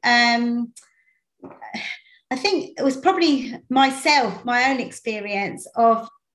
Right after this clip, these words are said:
basically really wanting to, is that now? I can't really think what, what, which one it would be. What's really inspired me?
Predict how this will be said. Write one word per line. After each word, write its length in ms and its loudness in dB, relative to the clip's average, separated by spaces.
basically 1000 -2
really 480 4
wanting 840 -2
to, 680 -4
is 120 -4
that 260 -4
now? 340 -4
I 40 -16
can't 180 -4
really 180 -4
think 200 -4
what, 300 -8
what, 280 -10
which 160 -12
one 160 -4
it 60 -4
would 160 -8
be. 420 -4
What's 220 -6
really 300 0
inspired 540 -4
me? 400 0